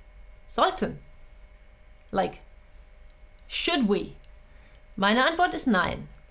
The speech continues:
Meine Gegenfrage dagegen ist, meiner Meinung nach sind wir als, äh, in, als Mensch, Seele inkarniert auf dieser Welt auch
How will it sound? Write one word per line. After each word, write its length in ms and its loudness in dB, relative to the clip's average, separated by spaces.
Meine 320 2
Gegenfrage 640 0
dagegen 460 -6
ist, 360 -4
meiner 320 4
Meinung 340 4
nach 300 2
sind 320 0
wir 480 2
als, 400 0
äh, 480 -4
in, 300 -2
als 280 0
Mensch, 640 2
Seele 540 2
inkarniert 540 2
auf 140 2
dieser 260 4
Welt 420 2
auch 320 2